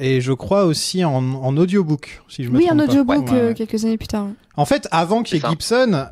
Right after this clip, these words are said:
Speaker 1: euh, la petite idée, c'était que Ridley, euh, enfin, il voulait que Ridley revienne, en fait. Et Ridley
Speaker 2: Mm.
Speaker 1: n'était pas forcément très chaud aussi. Bon, pendant qu'ils ont engagé Gibson,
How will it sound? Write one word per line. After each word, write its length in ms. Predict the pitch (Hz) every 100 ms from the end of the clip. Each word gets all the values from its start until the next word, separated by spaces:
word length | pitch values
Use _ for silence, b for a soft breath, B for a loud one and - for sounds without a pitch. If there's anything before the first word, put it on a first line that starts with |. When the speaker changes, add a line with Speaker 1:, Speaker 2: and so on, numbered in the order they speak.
| 135
Speaker 1:
euh, 380 | 131 135 135 143 _ _ _ _ _ _ - -
la 140 | 135
petite 240 | 131 165 175
idée, 180 | 156 220
c'était 260 | 170 139
que 120 | 127
Ridley, 520 | 131 131 139 170 180 156
euh, 380 | 123 113 110 113
enfin, 140 | 110
il 100 | 135
voulait 160 | 123 135
que 100 | 131
Ridley 240 | 151 127
revienne, 380 | 120 131 220 170
en 60 | 120
fait. 380 | - 107 - - -
Et 100 | 117
Ridley 300 | 117 233 143
Speaker 2:
Mm. 40 |
Speaker 1:
n'était 180 | 131 113
pas 140 | 110 113
forcément 400 | 123 - 117 117
très 200 | - 135
chaud 200 | - 175
aussi. 380 | 120 - 110 _ b b b
Bon, 120 | 107
pendant 220 | 110 165
qu'ils 180 | 170 143
ont 40 | 143
engagé 320 | 135 127 123
Gibson, 540 | 117 - 185 214 214